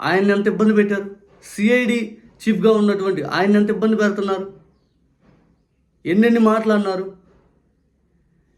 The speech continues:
ఇవన్నీ సమర్థనే ఆ రోజు. ఈ రోజు వచ్చేసరికి ఇట్లా అన్నాడు, అట్లా అన్నాడు అని చెప్పి ఈ రోజు మాత్రం వ్యతిరేకత.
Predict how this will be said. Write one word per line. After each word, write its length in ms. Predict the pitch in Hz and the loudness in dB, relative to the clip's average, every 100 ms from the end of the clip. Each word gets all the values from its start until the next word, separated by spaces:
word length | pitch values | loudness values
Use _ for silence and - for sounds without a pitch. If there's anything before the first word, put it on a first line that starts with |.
| _ 185 | _ -4
ఇవన్నీ 360 | 190 226 254 | 0 2 2
సమర్థనే 680 | 247 226 240 214 220 156 - - | 0 0 0 0 0 0 -4 -4
ఆ 120 | 170 | -2
రోజు. 340 | 196 185 - - 175 | 0 -2 -4 -10 -4
ఈ 120 | 208 | 0
రోజు 240 | 240 240 226 | 2 2 0
వచ్చేసరికి 540 | 214 220 220 214 214 | -6 -4 -2 -2 -4
ఇట్లా 220 | 208 208 | -6 -4
అన్నాడు, 340 | 202 196 190 208 | -6 -4 -4 -4
అట్లా 320 | 175 165 190 | -4 -4 -6
అన్నాడు 320 | 190 185 180 | -4 -4 -4
అని 140 | 180 180 | -4 -6
చెప్పి 200 | 180 233 | -8 -8
ఈ 160 | 190 | -6
రోజు 240 | 196 196 185 | -4 -4 -6
మాత్రం 320 | 180 180 226 | -6 -6 -8
వ్యతిరేకత. 460 | 160 147 139 - | -8 -8 -8 -10